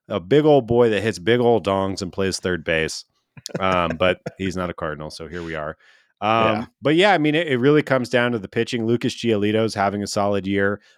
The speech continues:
Speaker 1: Uh, Dylan Cease taking a big step back from his Cy Young days. Lance Lynn has had a very rough year. Um, and then they've had injuries kind of up and down, uh, not to mention what they were dealing with, uh, and what, um, Liam Hendriks was dealing with, with his,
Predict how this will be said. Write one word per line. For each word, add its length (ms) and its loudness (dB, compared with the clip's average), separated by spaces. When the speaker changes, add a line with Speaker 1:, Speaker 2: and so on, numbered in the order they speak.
Speaker 1:
Uh, 140 0
Dylan 320 2
Cease 320 -2
taking 320 0
a 60 -2
big 180 -2
step 300 -2
back 280 0
from 140 -2
his 180 -6
Cy 200 -2
Young 300 -2
days. 340 -2
Lance 320 -2
Lynn 160 -4
has 140 -6
had 120 -4
a 60 -4
very 520 -2
rough 300 -2
year. 320 -2
Um, 600 -2
and 280 -4
then 120 -4
they've 280 -2
had 220 -2
injuries 480 -4
kind 200 -4
of 160 -4
up 180 0
and 140 -4
down, 500 -2
uh, 220 -6
not 260 -4
to 80 -8
mention 480 -6
what 160 -6
they 120 -2
were 140 -4
dealing 360 -6
with, 380 -4
uh, 360 -4
and 200 -8
what, 200 -6
um, 380 -8
Liam 180 -6
Hendriks 320 -2
was 160 -12
dealing 280 -8
with, 220 -12
with 220 -12
his, 340 -8